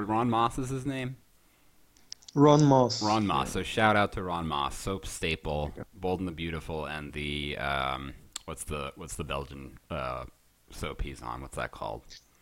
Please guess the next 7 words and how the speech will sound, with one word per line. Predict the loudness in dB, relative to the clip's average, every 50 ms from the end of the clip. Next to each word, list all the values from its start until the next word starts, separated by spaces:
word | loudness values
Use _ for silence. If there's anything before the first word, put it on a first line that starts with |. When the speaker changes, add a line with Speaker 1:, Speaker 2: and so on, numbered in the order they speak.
| _ _ _ _ _ _ _ _ _ _ _
Speaker 2:
It's | 2 2 4 4 0 -2
called, | -2 2 4 6 6 6 6 4
uh, | 2 2 4 2 2 0 -2 -6 -8
Family. | -10 0 4 4 6 6 6 6 6 6 6 4 4 2 -4 -10 -12 -16 -18 -20 -20 _ -20 _ -20 _ _ _ _ _ _ _ -20 -20 -4 0
Speaker 1:
Family. | 2 2 2 2 0 2 2 2 2
Speaker 2:
Family. |
Speaker 1:
Okay, | 2 0 -2 -2 -2 0 0 0